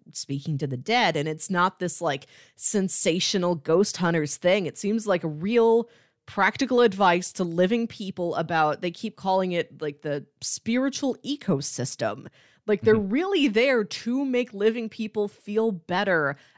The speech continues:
Speaker 1: about the concept of death and spirits.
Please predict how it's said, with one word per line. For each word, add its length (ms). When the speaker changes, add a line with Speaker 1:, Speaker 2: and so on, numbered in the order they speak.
Speaker 1:
about 300
the 100
concept 640
of 160
death 280
and 140
spirits. 640